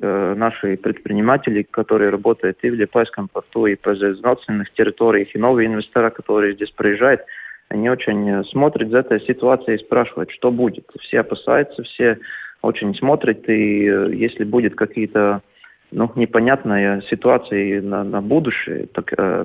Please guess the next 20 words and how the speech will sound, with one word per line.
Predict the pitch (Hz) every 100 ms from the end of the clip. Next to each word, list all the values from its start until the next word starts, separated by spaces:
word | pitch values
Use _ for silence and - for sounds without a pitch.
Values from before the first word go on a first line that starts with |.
| -
так, | 98 - -
э, | 90 87 85
есть | 113 113 - 104
большой | 98 - 107
риск, | 110 120 - -
э, | 95 92 - - - - -
остановки | - - 107 117 -
каких-то | 190 107 - 113 - 98 95 90
инвестиций | 76 104 98 - 120 - - 113 98
и | - 101 101
остановки | 95 92 - 98 - 104 117 - -
каких-то, | 104 - 113 - 101 95 90 87
ну, | - - -
тоже, | - 120 101 - - - -
м, | 95 - 95
строительства | - 110 113 104 - 101
заводов | 98 120 131 - 110
или | 104
привлечения | - 104 101 - 117 107
каких-то | - 98 113 104 104